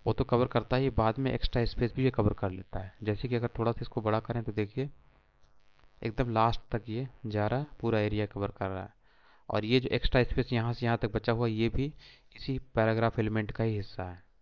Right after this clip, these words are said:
ठीक। तो ये होता है ब्लॉक टाइप के एलिमेंट्स। तो ये हमेशा नई लाइन से शुरुआत करते हैं, जैसे ये देखिए नई लाइन से, ये भी नई लाइन से है, ठीक है। और ये पैराग्राफ भी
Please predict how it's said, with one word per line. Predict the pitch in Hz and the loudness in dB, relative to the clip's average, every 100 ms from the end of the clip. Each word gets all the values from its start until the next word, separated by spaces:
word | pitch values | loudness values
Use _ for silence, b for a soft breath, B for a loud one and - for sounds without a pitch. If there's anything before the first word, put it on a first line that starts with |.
| _ _ _ - | _ _ _ -16
ठीक। | 104 - b b b b b b | -16 -16 b b b b b b
तो | - | -8
ये | 104 123 | 0 0
होता | 120 - | 0 -2
है | 113 117 139 _ _ 107 | -2 -4 -8 _ _ -4
ब्लॉक | 107 104 - | 0 0 0
टाइप | 101 95 - | -4 -6 -6
के | 92 | -10
एलिमेंट्स। | 92 90 90 - - - _ _ - | -8 -12 -14 -20 -20 -20 _ _ -18
तो | 107 98 - _ | -16 -16 -20 _
ये | 123 123 | -6 -4
हमेशा | 113 120 131 | -2 -2 -2
नई | 110 113 | 0 0
लाइन | 120 120 | 0 0
से | |
शुरुआत | - 131 120 - | -2 -2 -2 -2
करते | 113 - | -8 -6
हैं, | 117 | -4
जैसे | 110 107 | -4 -2
ये | 113 | -4
देखिए | 113 117 | -2 -4
नई | 110 113 | -4 -2
लाइन | 113 113 | -2 -4
से, | - 110 | -6 -8
ये | 107 104 | -6 -4
भी | 110 | -4
नई | 110 110 | -4 -4
लाइन | 110 110 | -4 -6
से | - 110 | -8 -10
है, | 110 - - - - - _ _ _ _ _ _ _ - | -12 -14 -20 -20 -20 -20 _ _ _ _ _ _ _ -20
ठीक | 113 | -14
है। | 117 113 B B B _ | -14 -14 B B B _
और | 107 | -6
ये | |
पैराग्राफ | 104 107 107 110 110 104 | 0 0 0 0 -2 0
भी | 117 | -2